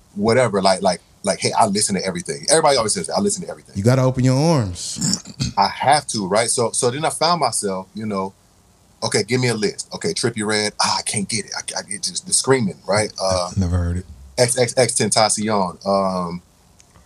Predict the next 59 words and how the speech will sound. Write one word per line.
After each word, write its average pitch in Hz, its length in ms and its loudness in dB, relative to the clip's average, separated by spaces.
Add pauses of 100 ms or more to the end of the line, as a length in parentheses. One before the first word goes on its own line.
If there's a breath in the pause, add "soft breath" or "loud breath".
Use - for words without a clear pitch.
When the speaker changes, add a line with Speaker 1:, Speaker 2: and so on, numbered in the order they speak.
Speaker 2:
Who's 156 160 4
Speaker 1:
you 170 60 6
know, 202 60 8
Speaker 2:
actually, 196 280 4
Speaker 1:
talking 143 180 2
Speaker 2:
who, 170 120 6
Speaker 1:
about 165 80 2
Speaker 2:
who's 165 120 2
actually, 165 580 2 (300 loud breath)
I 156 160 4
didn't 165 220 2
listen 156 240 2
to 160 80 2
his 147 100 0
music 151 220 0
before 143 260 2
he 139 80 2
passed 139 380 2
away, 143 260 4
but 131 140 0
they 147 100 2
kept - 480 -2
comparing 139 380 4
him 139 100 4
to 120 80 2
Tupac. 185 600 0 (440 loud breath)
And 156 100 2
I'm 175 120 4
like, 135 180 4
"Hold 151 240 4
on, 107 220 0
bro. 117 400 2
Let 185 160 2
me 180 80 4
go 139 300 2
check 131 240 2
it 117 80 2
Speaker 1:
And 135 120 4
Speaker 2:
out." 95 160 -10 (180 loud breath)
He 165 120 4
was 190 120 4
really 180 200 6
prophetic 147 560 2
Speaker 1:
when 123 80 4
Speaker 2:
in 123 40 4
his, 120 120 4 (120)
in 127 80 6
his 113 120 2
words. 104 440 0
Speaker 1:
Right. 120 300 6
When 110 240 -4
you, 139 260 2
when 120 220 0
you 180 260 4
really 202 240 4
go 135 460 0 (880)
and 123 140 -4
you 139 120 -4
listen 107 720 0